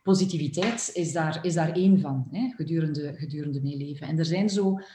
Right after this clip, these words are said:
een aantal triggers, noem ik het dan, in mijn leven geweest, die ervoor hebben gezorgd dat ik daar echt wel bewust van ben geworden. En een eerste, een eerste is, hè, je haalde Brinks aan, ehm, is Brinks,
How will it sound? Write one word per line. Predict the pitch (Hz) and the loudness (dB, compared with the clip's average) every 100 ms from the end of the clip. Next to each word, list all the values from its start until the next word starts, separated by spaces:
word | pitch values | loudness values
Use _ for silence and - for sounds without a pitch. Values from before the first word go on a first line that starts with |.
| - | -10
een | 170 170 | 0 4
aantal | 220 214 175 - - | 4 2 -2 -4 -4
triggers, | 190 202 349 - | 2 2 0 -2
noem | 269 262 | 0 0
ik | |
het | 262 | 0
dan, | - 269 277 | 0 2 2
in | 226 185 | 2 -2
mijn | 170 | 0
leven | 175 185 165 | -2 -2 -2
geweest, | 160 180 247 - - | -2 0 -2 -4 -4
die | 190 190 185 - - - - | 2 2 2 -6 -20 -20 -6
ervoor | 175 170 180 | -4 0 0
hebben | 165 | 0
gezorgd | 165 147 170 214 226 | -2 -2 0 0 -2
dat | 202 185 | -2 -2
ik | 170 | 2
daar | 160 | 0
echt | 170 - | -2 -2
wel | 226 220 190 | 0 0 -2
bewust | 160 180 - - | -2 -2 -2 -2
van | 180 | -2
ben | 143 131 | 0 -2
geworden. | 131 135 - - - _ _ | -2 -6 -10 -16 -18 _ _
En | 160 | -2
een | 165 160 | 2 4
eerste, | 220 254 - 247 233 233 - _ _ _ _ | 4 0 -4 -2 -2 -4 -12 _ _ _ _
een | 175 | -2
eerste | 190 240 - - 226 | 2 2 -2 -2 -4
is, | - 208 202 - | 0 -2 -2 -6
hè, | |
je | 214 214 | -4 -2
haalde | 175 160 135 | -4 -4 -4
Brinks | 160 208 247 - | 0 0 0 -4
aan, | - 226 262 285 - | -6 -2 -2 -4 -6
ehm, | 165 160 156 151 156 - - - _ _ _ | -2 0 0 0 -2 -6 -14 -20 _ _ _
is | 190 185 | 0 0
Brinks, | 139 165 - - | 2 0 0 -8